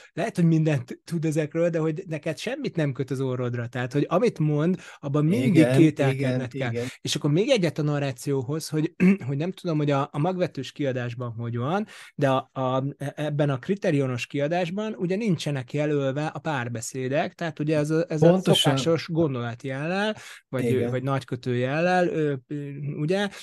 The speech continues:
Speaker 1: ö, nem jelöli, hogy mi az, ami a párbeszéd, és mi az, ami, mi az, amit csak a narrátor mond.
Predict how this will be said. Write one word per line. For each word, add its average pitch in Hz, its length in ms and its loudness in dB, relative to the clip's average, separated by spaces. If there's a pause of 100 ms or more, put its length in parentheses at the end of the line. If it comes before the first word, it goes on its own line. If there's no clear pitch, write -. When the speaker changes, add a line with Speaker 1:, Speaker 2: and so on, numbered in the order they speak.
(140)
Speaker 1:
ö, 160 320 6
nem 170 240 2
jelöli, 160 380 2
hogy 175 240 -2
mi 185 140 2
az, 139 140 0
ami 131 180 -4
a 117 60 -6
párbeszéd, 165 720 -6
és 185 160 -4
mi 165 160 0
az, 160 160 -2
ami, 160 460 2
mi 165 160 0
az, 160 140 -4
amit 165 340 -2
csak 170 200 -8
a 185 40 -4
narrátor 123 580 -4
mond. 120 200 -12